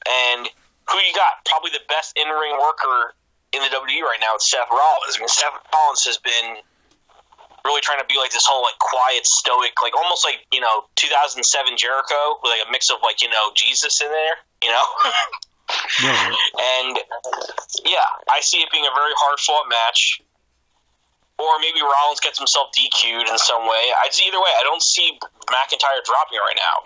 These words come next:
Speaker 1: McIntyre, they've hy-, you know, hyped him up so much. He's gonna have a nice, decent reign. Uh, so, I mean, this feud could keep going for a while.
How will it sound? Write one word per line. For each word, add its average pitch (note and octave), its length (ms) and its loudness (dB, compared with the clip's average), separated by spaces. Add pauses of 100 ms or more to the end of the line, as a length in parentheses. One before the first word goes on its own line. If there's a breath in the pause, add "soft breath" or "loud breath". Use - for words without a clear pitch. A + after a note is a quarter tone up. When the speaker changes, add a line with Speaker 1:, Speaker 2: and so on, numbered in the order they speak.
Speaker 1:
McIntyre, B2+ 560 0 (160)
they've A2 240 -4 (400)
hy-, C#3 480 0
you B2+ 80 0
know, G#2+ 240 -2 (340)
hyped - 260 0
him D3 100 -2
up D3 100 0
so D3+ 240 2
much. D3 280 0
He's - 100 -2
gonna C3 180 2
have C3+ 100 2
a A#2+ 60 -4
nice, B2 240 0
decent - 320 0
reign. B2+ 380 0 (840 loud breath)
Uh, A2+ 340 4 (1400)
so, - 180 0
I C3 40 -2
mean, C3 120 0
this C#3 160 0
feud - 220 0
could - 140 2
keep - 160 0
going C#3 260 0
for G#3+ 120 0
a A3 140 2
while. A3 320 4